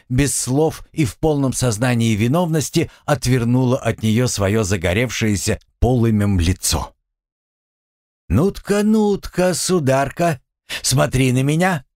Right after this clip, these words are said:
Тяжела?» — допрашивала опытная старушка провинившуюся голубицу. Но в голосе её не слышалось укоризны,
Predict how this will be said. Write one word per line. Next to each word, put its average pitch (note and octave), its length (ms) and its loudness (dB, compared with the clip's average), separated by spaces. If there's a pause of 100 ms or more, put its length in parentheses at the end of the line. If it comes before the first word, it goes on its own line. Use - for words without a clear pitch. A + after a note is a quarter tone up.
(640)
Тяжела?» — A#2+ 640 0 (600)
допрашивала E2 760 0
опытная E2+ 520 0
старушка D3 600 0 (140)
провинившуюся B2+ 920 0
голубицу. E2+ 800 -2 (800)
Но F3+ 200 2
в D3+ 80 -4
голосе F3+ 440 0
её D#3 320 2
не D#3+ 140 0
слышалось C#3+ 680 -2
укоризны, E2+ 680 -2